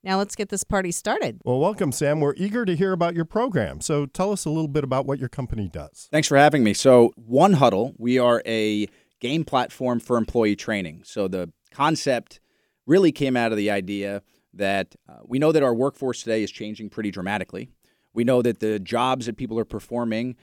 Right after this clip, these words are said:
Speaker 3: are gonna be changing and impacted more than ever by things like robots and automation. And I think that with that in mind, the ways that companies are training and developing their people have largely stayed the same.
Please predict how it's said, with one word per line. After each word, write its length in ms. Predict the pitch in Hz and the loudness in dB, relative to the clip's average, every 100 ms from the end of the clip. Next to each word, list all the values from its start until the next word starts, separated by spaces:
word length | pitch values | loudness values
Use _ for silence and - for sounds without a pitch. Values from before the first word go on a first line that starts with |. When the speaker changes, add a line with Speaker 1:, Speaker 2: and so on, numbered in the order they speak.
| _ _ | _ _
Speaker 3:
are 300 | - 92 98 | -14 -12 -12
gonna 220 | 90 127 | -8 -4
be 100 | 117 | -4
changing 640 | 110 - 120 113 117 113 - | -4 -4 -4 -4 -4 -4 -6
and 120 | 101 | -12
impacted 520 | 113 127 120 107 117 | -10 -4 -2 -2 -4
more 180 | 104 117 | -4 -2
than 100 | 120 | -2
ever 240 | 113 117 131 | -2 -2 -2
by 160 | 107 | -2
things 260 | 95 104 92 | -4 -8 -10
like 140 | 92 | -8
robots 540 | 95 160 147 131 117 - | 0 2 4 0 0 -4
and 80 | 107 | -6
automation. 640 | 98 120 143 - 127 110 | -4 -2 -2 -2 -4 -2
And 180 | 101 95 | -4 -6
I 60 | 113 | -6
think 180 | 139 120 | -4 -4
that 140 | 123 _ | -6 _
with 220 | 120 117 | -4 -2
that 200 | 110 151 | 0 0
in 140 | 156 127 | 2 0
mind, 400 | 131 151 117 104 | 0 0 -2 -4
the 100 | 92 - | -6 -10
ways 480 | 117 131 147 131 | -2 2 2 0
that 140 | 110 - | -6 -8
companies 440 | 143 123 123 107 | -8 -8 -6 -6
are 100 | 101 | -6
training 440 | - 120 120 117 107 | -8 -6 -4 -4 -6
and 80 | |
developing 480 | 92 90 104 98 92 | -8 -4 -2 -4 -6
their 140 | 90 95 | -8 -4
people 520 | 208 226 104 92 104 | -2 -2 -2 -4 -6
have 140 | 120 113 | -6 0
largely 420 | 117 151 135 135 | 2 2 2 -4
stayed 300 | - 127 117 | -2 -2 -2
the 80 | 104 | -4
same. 360 | - 87 - | -6 -10 -12